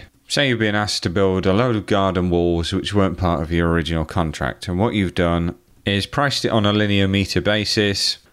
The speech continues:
and chucked the rate in that you thought was reasonable for it. Now, if the contractor doesn't agree with what you've put in there, the onus is on them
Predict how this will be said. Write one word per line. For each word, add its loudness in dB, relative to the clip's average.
and 0
chucked -4
the 2
rate 0
in 2
that 0
you 2
thought 0
was 0
reasonable 2
for -2
it. -8
Now, 0
if -2
the -4
contractor -2
doesn't 0
agree 2
with 2
what 0
you've 0
put -2
in 0
there, -4
the 2
onus 0
is 2
on 0
them -2